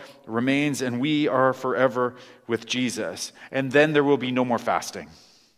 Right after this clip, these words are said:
As the great wedding feast of the Lamb draws near, there will be no fasting. There is no mourning and sadness, suffering or tears or illness in heaven.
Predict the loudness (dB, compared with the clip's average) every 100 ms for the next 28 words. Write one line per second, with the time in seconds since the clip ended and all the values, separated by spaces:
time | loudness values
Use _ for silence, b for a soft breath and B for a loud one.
0 | _ _ b b 4 4 6 6 8 10
1 | 10 8 2 -2 0 0 -2 -2 2 4
2 | 4 6 4 2 -4 -12 B B B B
3 | -8 4 6 4 0 -2 -2 -2 -12 -18
4 | b b 4 6 6 4 2 2 4 4
5 | 4 2 2 8 8 8 6 6 6 4
6 | 4 0 -2 4 8 8 8 0 6 6
7 | 6 0 0 -2 -6 0 4 4 4 2
8 | 2 2 2 2 0 -4 4 2 2 -8
9 | -10